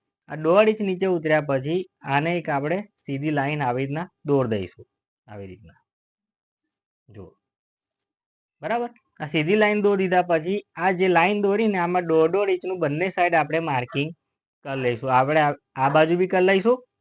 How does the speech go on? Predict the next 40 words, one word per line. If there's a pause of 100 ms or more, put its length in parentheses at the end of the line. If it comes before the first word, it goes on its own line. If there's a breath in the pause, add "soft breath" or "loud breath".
ને
આ
સાઈડ
પણ (180)
કરી
લઈશું. (200 soft breath)
આ
બંને
સાઈડ
આપણે
દોઢ
દોઢ
ઇંચનું
માર્કિંગ
કરી
લીધા
પછી
હવે
આ
જે
ઉપરના
જે
બે
પોઇન્ટ
છે
આ, (580 loud breath)
તે
બે,
બંને
પોઇન્ટ
ઉપર
આપણે
અહીંયા
આગળ (140)
એક
એક
ઇંચનું
માર્કિંગ
આવી
રીતના